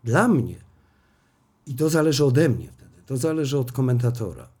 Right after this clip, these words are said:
zadaniem jest wydobycie tego, czego ja nie wiem i czego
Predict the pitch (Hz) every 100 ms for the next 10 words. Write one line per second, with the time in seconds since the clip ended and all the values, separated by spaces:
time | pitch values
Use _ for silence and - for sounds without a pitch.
0 | _ - 117 120 139 165 147 139 104 113
1 | 151 131 135 120 123 - 110 - 123 113
2 | 101 135 185 - _ _ _ _ _ -
3 | - 120 120 123 135 151 165 _ _ _
4 | 123 131 123 107 147 208 208 _ _ _
5 | _ _ _ - 123 123 156 160 175 185